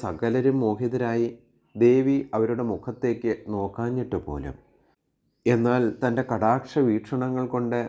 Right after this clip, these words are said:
ഭഗവാനെ തന്നെ തഴുകി വരുന്ന ദേവി, ആ ദേവിയുടെ നോട്ടം ഭഗവാനെ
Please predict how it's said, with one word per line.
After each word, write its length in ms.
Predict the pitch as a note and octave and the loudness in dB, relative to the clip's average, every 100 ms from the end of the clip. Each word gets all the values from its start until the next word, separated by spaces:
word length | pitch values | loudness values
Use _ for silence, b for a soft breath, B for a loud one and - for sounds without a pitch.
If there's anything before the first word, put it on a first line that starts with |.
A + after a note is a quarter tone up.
| - | -8
ഭഗവാനെ 500 | G2 F2 F#2 A#2 C#3+ D3 | -8 -4 -2 0 -2 -2
തന്നെ 200 | C#3+ C3+ B2+ | -2 -2 -2
തഴുകി 320 | A#2 G#2 A#2+ B2 | -2 0 0 2
വരുന്ന 320 | G#2+ G#2+ G#2+ A2 - - F#2+ | 2 2 0 -4 -6 -8 0
ദേവി, 320 | F#2 F2+ D#2 D2 - _ _ _ _ _ - | 2 2 0 -4 -12 _ _ _ _ _ -4
ആ 100 | A2+ B2 G#2+ | 0 2 4
ദേവിയുടെ 480 | G2+ A2+ C3 B2+ A#2 | 2 4 4 4 2
നോട്ടം 360 | G#2 G#2 A2 A2 G2 - - | 2 0 0 -2 -4 -10 -18
ഭഗവാനെ 520 | F2+ E2 F#2 G#2 G#2+ | -8 0 2 4 2